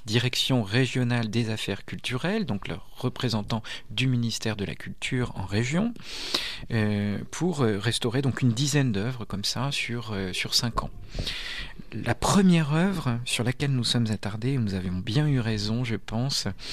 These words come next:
était un choix concerté entre notre conservatrice régionale des antiquités et objets d'art, Fabienne Audebrand, et, euh, moi-même. Euh, c'est Le Repas chez Simon. Une œuvre qui était, encore une fois, toute noire, euh,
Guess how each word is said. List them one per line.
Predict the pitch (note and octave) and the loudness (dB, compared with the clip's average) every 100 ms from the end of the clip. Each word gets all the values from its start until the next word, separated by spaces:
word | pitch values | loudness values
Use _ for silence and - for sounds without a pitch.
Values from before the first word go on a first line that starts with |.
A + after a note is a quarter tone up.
| - - - | -4 -4 -2
était | - C3 | 2 4
un | A#2 | 4
choix | - C#3 | 2 0
concerté | A#2 - G2+ - C#3 | 0 -2 -2 0 0
entre | A2+ - A2+ - - | 0 0 -2 -4 -2
notre | A2+ - G2 | 0 2 0
conservatrice | F#2 D3 - B2+ B2 - C3+ - | 2 2 4 4 4 2 0 0
régionale | - A#2 D3 A#2 C3+ C3 C#3 B2+ | 2 4 6 4 2 0 -2 -4
des | G2 G2 | -4 -6
antiquités | A2 - - - | -6 -8 -8 -4
et | G#2 | -4
objets | G2 G2+ | -4 -2
d'art, | G#2 A2+ - | -2 -2 -2
Fabienne | A2 G2 A2+ G2+ | -2 0 2 2
Audebrand, | F#2+ A#2 C3 D#3 - - - - - - | 0 0 -2 -2 -2 -6 -8 -6 -6 2
et, | C#3+ - - | 2 2 0
euh, | G#2+ F#2 | 0 2
moi-même. | F#2+ F#2 B2 A3 D#3+ - - - - - - - | 0 2 2 2 0 -2 -8 -10 -8 -6 -6 -2
Euh, | G#2+ G2 F#2+ F#2 G2 - | 0 0 0 -2 -4 -4
c'est | - - E3+ | 0 2 2
Le | - | 0
Repas | - B2+ A#2 | 0 0 0
chez | C#3 A#2+ | 0 0
Simon. | - G2 - - - - - - | 0 -2 -4 -10 -10 -8 -8 0
Une | A#2 A#2 A#2 | 4 6 8
œuvre | C3 D3 B2 G#2 G2+ | 6 6 2 0 0
qui | - | 0
était, | A2+ - D3 | 0 2 2
encore | A#2+ A#2 | 2 2
une | B2 | 2
fois, | - D#3 | 2 -2
toute | - - | -2 0
noire, | C3 B2 C3+ - - - - - - - | 2 2 0 -4 -8 -10 -8 -8 -4 2
euh, | A#2 A2 G#2 G#2 G#2 G#2 G#2 | 6 6 6 4 4 2 0